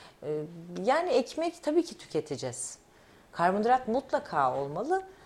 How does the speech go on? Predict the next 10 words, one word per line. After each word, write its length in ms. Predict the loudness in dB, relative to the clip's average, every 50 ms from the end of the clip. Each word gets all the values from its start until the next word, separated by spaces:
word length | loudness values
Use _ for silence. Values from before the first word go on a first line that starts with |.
| -20 -18 -6
ama, 420 | -2 -2 0 2 2 0 0 -2 -6 -10 -8 -4
e, 160 | -4 -4 -4
kan 240 | -4 -2 -2 -2 -2
şekerini 640 | -2 -2 -4 -6 -4 -4 -4 -2 -2 0 -2 -2 -4 -6 -14 -20 -20 -14
çok 280 | -6 0 0 0 0 -2
hızlı 520 | -10 0 6 6 6 6 6 0 0 0
bir 40 | 0
şekilde 460 | 0 -2 -4 -6 -6 -6 -8 -2 0 0
yükselten, 760 | 0 0 -2 -6 -2 0 2 2 2 0 -2 -4 -4 -4 -6 -10 -14 -20 -20 -20 -20 -10 -4
e, 500 | 0 0 2 2 0 -2 -4 -4 -6 -6